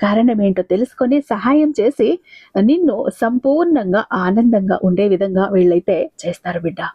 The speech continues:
ఇక మూడవ అంకెను ఎవరైతే సెలెక్ట్ చేసుకున్నారో వారి మనసులో ఏముందో తెలుసుకోవాలనుకుంటున్నావు కదా బిడ్డ.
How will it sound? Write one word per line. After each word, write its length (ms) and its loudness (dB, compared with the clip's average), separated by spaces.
ఇక 180 -2
మూడవ 380 2
అంకెను 320 -4
ఎవరైతే 440 0
సెలెక్ట్ 380 -2
చేసుకున్నారో 480 -2
వారి 280 0
మనసులో 480 0
ఏముందో 420 0
తెలుసుకోవాలనుకుంటున్నావు 1040 -4
కదా 180 -4
బిడ్డ. 240 -4